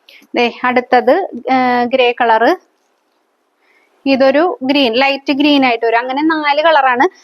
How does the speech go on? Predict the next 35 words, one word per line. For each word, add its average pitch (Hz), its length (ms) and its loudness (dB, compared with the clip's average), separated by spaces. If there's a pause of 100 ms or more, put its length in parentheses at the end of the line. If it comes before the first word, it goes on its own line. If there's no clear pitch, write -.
(200)
നല്ല 294 120 2
സോഫ്റ്റ് 320 360 0
ആയിട്ടുള്ള 311 260 -2
മെറ്റീരിയൽ 311 440 -2
ആണ്, 294 140 -4
ഒരുപാട് 269 260 0
കനമൊന്നുമില്ല, 277 880 0
നല്ല 262 220 -2
കോട്ടൺ 269 440 0
മെറ്റീരിയലിലാണ് 262 760 0
ഇത് 269 160 -8
ചെയ്തേക്കണത്. 214 680 0 (720)
ഇനി 302 320 2
നമ്മുടെ 311 300 0
നോർമൽ, 330 600 2
ഇപ്പോ 311 240 -2
ഞാൻ 311 160 0
കാണിച്ച, 302 480 0
ആദ്യം 285 340 0
കാണിച്ച 277 440 0 (440)
ഡബിൾ 277 180 2
എക്സ് 269 180 -4
എൽ 262 80 -2
സൈസിലെ 262 440 0
തന്നെ, 262 360 0 (480)
ആ, 269 380 2
കുറച്ച് 311 420 -2
പീസും 294 380 -2
കൂടെ 240 200 2 (100)
ഉണ്ട്. 233 280 -2 (240)
ഇതൊക്കെ 285 340 -2
ഒന്നും 330 460 2
രണ്ട് 311 220 0
പീസൊക്കെ 294 420 -2
ഉണ്ടാവുള്ളൂ. 254 680 2